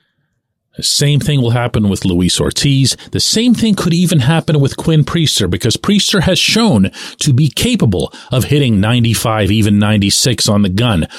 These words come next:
when he's focused on the fastball. And if he was operating in a real organization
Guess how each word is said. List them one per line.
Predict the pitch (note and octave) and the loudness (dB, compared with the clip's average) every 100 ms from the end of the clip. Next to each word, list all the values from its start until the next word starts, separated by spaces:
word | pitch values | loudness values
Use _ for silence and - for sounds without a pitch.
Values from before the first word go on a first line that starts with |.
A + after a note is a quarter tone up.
| - | -6
when | G#2+ A#2 | -2 0
he's | G2+ B2 - | 0 0 0
focused | - F#3 F3+ A2 - | 0 0 0 -2 0
on | G2 | 0
the | A#2+ | 0
fastball. | - G#3 F#3 - - - - - | 0 0 0 -2 -6 -6 -10 -2
And | B2+ | 0
if | A#2+ | 2
he | |
was | F3 C#3+ - | 2 2 0
operating | G3 A3 C3+ A#2+ A#2+ B2+ | -2 0 0 2 2 2
in | G#2+ | 2
a | F#2+ | 2
real | F#2 F#3+ G#3+ | 2 2 2
organization | F3+ D#3 C#3+ A#2+ A2 E3 E3+ - | 2 2 2 2 2 0 0 0